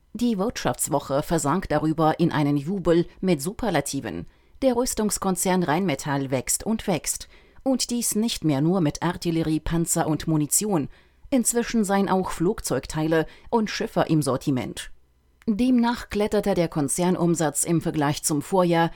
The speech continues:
um neunundzwanzig Prozent auf knapp neun Komma neun vier Milliarden Euro. Das operative Ergebnis betrug mit eins Komma acht Milliarden Euro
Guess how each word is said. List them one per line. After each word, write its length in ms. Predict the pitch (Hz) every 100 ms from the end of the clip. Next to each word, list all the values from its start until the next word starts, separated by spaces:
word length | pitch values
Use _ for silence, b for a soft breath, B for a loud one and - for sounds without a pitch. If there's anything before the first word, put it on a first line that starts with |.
| B
um 220 | - 247 220
neunundzwanzig 720 | 214 202 185 170 190 - 147
Prozent 560 | - 139 - 165 160 - B -
auf 200 | 220 196
knapp 320 | 208 190 -
neun 220 | 175 185
Komma 300 | 180 180 165
neun 220 | 160 160
vier 220 | 156 190 190
Milliarden 480 | 151 139 147 156
Euro. 440 | 165 190 190 113 - b b b
Das 220 | - 226 -
operative 540 | 226 208 190 196 190
Ergebnis 580 | 175 160 160 143 120 -
betrug 480 | 131 - 151 - -
mit 160 | 156
eins 300 | - 151 -
Komma 220 | 160 151
acht 240 | - 180 -
Milliarden 440 | 143 135 131 143
Euro 400 | - 170 165 156